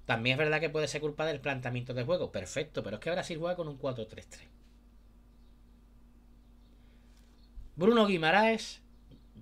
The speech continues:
em, Joao Gómez, que no es pa' tanto,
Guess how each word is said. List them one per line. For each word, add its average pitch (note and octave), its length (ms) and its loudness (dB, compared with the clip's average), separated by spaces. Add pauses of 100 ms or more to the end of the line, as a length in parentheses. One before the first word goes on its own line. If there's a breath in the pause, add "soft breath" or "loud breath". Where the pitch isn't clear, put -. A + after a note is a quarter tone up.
em, G#2 1000 -6 (840)
Joao A#2+ 200 0
Gómez, C3 440 -4 (1700)
que F2+ 120 -8
no F2 100 -10
es E2+ 60 -14
pa' - 180 -12
tanto, F#3+ 480 0